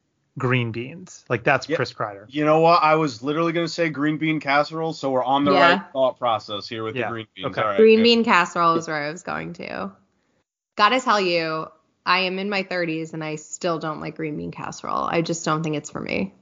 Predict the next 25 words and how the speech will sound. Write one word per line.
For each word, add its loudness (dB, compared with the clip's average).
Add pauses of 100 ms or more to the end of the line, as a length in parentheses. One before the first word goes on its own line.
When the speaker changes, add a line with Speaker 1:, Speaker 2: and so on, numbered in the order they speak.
(220)
Speaker 3:
I 0
like 4
green 8
Speaker 2:
Yeah. 8
Speaker 3:
beans, 0
don't 0
like -2
green 0
bean -2
casserole. -2 (380)
Speaker 2:
I, 4
I -2
agree -2
with -10
that -8
take. -12
I -6
agree. -10 (680)
Speaker 3:
Um, 6
okay, 2
next, -6
uh, 0 (200)
uh, -2 (520)
Panarin. -2 (1400)
Speaker 2:
Hmm. -12